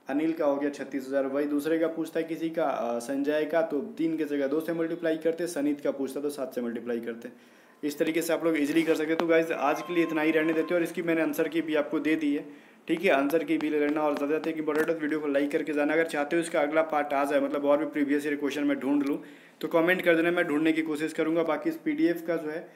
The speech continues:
आप चाहो तो link से भी बाई कर सकते हो, but link से problems आ रही हैं कुछ, किसी किसी को। तो बाकी आप लोग Wha-, WhatsApp पे direct contact कर लो, WhatsApp number का number दे दिया मैंने अपने staff का, वो आपको directly help कर देंगे, description में है, या फिर WhatsApp number लिख दो सेवन टू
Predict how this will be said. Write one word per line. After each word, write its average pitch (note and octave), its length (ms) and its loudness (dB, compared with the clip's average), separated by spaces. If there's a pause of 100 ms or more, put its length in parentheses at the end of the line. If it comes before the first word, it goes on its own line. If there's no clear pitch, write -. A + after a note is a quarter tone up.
(240)
आप D#3+ 240 -2
चाहो F#3 260 2
तो G#3+ 120 2
link G3 280 2
से G3 120 -2
भी F#3 100 0
बाई E3 220 6
कर F3 180 2
सकते E3 220 0
हो, F3+ 100 0
but F3 100 -4
link E3 160 2
से E3+ 100 -2
problems D#3 460 2
आ D3 60 2
रही D3 100 2
हैं D3 100 -2
कुछ, C#3 160 -6
किसी D3 220 -2
किसी C#3+ 240 -6
को। D#3+ 220 -6 (320)
तो C#3+ 60 -6
बाकी D3+ 260 0
आप E3 100 -2
लोग E3+ 120 2
Wha-, D3+ 300 2
WhatsApp D3 480 0
पे E3+ 100 2
direct D#3 300 0
contact D#3 320 -2
कर D#3 80 -2
लो, D#3+ 120 4
WhatsApp D3 340 -2
number D3+ 180 -2
का D3+ 80 0
number C#3+ 260 4
दे D3+ 100 0
दिया D3+ 180 2
मैंने C3+ 120 2
अपने C#3+ 180 2
staff B2+ 340 4
का, D#3 80 4
वो C#3+ 160 4
आपको C3+ 260 4
directly C3+ 400 2
help C3 260 -2
कर A#2 120 0
देंगे, C3 180 2
description C#3 460 0
में A2+ 140 0
है, A2 140 -6 (320)
या D3 80 2
फिर E3+ 160 2
WhatsApp D#3 400 0
number D#3+ 180 2
लिख D3 160 0
दो D#3 80 -2
सेवन C#3+ 360 0
टू D3 200 -4